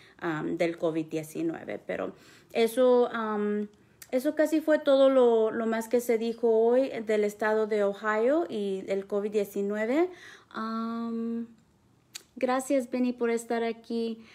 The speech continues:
Yo les platiqué un poquito, am, ahora que ya les acabo de dar toda la información del coronavirus, sí, am, el gobernador, am, también habló un poco de esas protestas.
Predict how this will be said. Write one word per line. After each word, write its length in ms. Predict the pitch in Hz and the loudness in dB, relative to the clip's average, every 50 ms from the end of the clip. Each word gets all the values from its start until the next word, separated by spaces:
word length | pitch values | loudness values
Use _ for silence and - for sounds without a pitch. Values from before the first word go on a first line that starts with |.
| - - _ _ _ - - - - 233 226 - - | -20 -20 _ _ _ -20 -20 -12 -10 -10 -6 -4 0
Yo 160 | 240 220 240 | 6 6 8
les 140 | 240 285 277 | 8 6 6
platiqué 480 | - 311 285 285 302 285 - 285 269 | 4 2 2 2 0 -2 4 4 4
un 100 | 254 262 | 4 6
poquito, 840 | 247 277 277 277 - 269 262 262 - - 269 262 254 254 254 254 247 - | 4 2 2 2 0 -2 -2 0 4 6 8 8 8 8 8 6 4 2
am, 380 | - 226 214 208 208 208 208 - | 0 0 0 2 0 0 0 0
ahora 300 | - 220 220 226 240 233 | 2 2 2 2 2 4
que 120 | 254 247 | 6 6
ya 200 | 240 233 226 226 | 6 6 6 6
les 240 | 233 240 240 240 240 | 6 4 4 2 2
acabo 360 | 226 226 - 220 214 220 233 | -2 0 2 2 2 4 2
de 120 | 226 226 208 | 2 2 2
dar 220 | 220 220 214 214 | 2 0 2 2
toda 160 | 233 226 233 | 2 2 2
la 60 | 226 226 | 2 2
información 520 | 208 220 208 208 202 202 - 226 220 214 | 0 0 0 0 -2 -2 -2 -2 0 0
del 160 | 226 220 214 - - _ | 0 -2 -2 -6 -10 _
coronavirus, 840 | - 214 208 208 214 214 208 214 226 233 233 240 233 226 - - - - - - - - | -2 -2 0 0 -2 -2 -2 -2 0 2 4 4 2 2 -4 -12 -18 -20 -20 -20 -18 -16
sí, 640 | - - - - - 254 247 247 247 247 247 247 - - | -14 -14 -10 -4 -2 0 2 2 2 2 2 0 0 0
am, 300 | - 226 214 208 202 202 | -2 -2 0 0 0 0
el 140 | 190 208 208 | 0 0 0
gobernador, 760 | 214 208 202 208 196 208 208 208 214 220 220 220 220 226 - - - | 0 0 0 0 0 0 -2 0 2 2 2 2 2 0 -2 -4 -4
am, 480 | 208 208 196 185 180 175 175 180 - - _ _ _ _ _ _ _ _ _ _ _ _ | -4 -2 -2 -2 -2 -2 -4 -6 -10 -16 _ _ _ _ _ _ _ _ _ _ _ _
también 480 | - 214 208 214 214 214 220 220 220 220 | 0 0 2 2 0 0 0 0 0 0
habló 240 | 220 220 220 220 | 0 2 2 2
un 180 | 220 226 226 220 | 2 2 0 0
poco 280 | 220 214 208 214 220 208 | 0 0 0 2 0 0
de 60 | 208 | 0
esas 180 | 208 220 202 | 0 -2 -4
protestas. 800 | 214 - 208 202 202 - 220 233 226 226 - 247 247 247 240 247 | -4 -4 -4 -2 0 0 0 0 -2 -2 0 0 0 0 0 -2